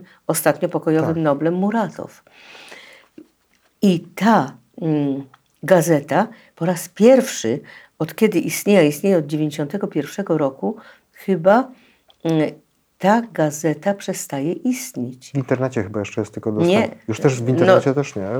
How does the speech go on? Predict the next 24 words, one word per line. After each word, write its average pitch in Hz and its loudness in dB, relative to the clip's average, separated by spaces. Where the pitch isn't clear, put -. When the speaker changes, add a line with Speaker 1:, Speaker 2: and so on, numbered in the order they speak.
Speaker 1:
w - -8
internecie, 165 4
ale 160 4
bardzo 170 0
trudno 180 -4
jest 117 -2
Speaker 2:
Mhm. 123 0
Speaker 1:
dostępna. 95 -4
Wcale 202 4
nie 190 2
jest 185 -2
łatwo 180 2
trafić 165 -2
na 165 0
obszerne 170 4
wydanie 139 0
tej 139 -2
gazety. 143 2
Speaker 2:
Mhm. 147 -2
Speaker 1:
Można 151 -4
jakieś 156 -4
wyrywki 170 -2
jej 120 -2
znaleźć. 143 -8